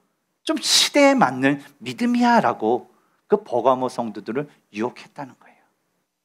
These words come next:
그래서 일부 성도들은요, 당시 버가모에서 행했던 그런 우상 숭배 축제에 동참하고 또 우상의 제물을 먹고 그 후에 또 이런 행음을 벌이는 그런 죄를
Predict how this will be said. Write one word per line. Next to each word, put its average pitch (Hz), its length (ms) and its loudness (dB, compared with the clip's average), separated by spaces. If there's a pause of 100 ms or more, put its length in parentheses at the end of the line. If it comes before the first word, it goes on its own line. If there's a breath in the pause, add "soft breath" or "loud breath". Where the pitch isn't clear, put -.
(800)
그래서 226 220 4
일부 190 280 2
성도들은요, 175 640 0
당시 139 340 0
버가모에서 131 1300 0
행했던 165 720 0 (400)
그런 262 280 2
우상 165 340 0
숭배 180 260 -2
축제에 143 400 0
동참하고 123 1040 0 (160 soft breath)
또 139 160 2
우상의 127 500 -2
제물을 214 420 2
먹고 113 580 0 (180 loud breath)
그 - 160 -4
후에 147 540 0 (180)
또 180 160 0
이런 185 160 2
행음을 233 600 2
벌이는 127 420 0 (240 soft breath)
그런 135 320 -2
죄를 113 500 -4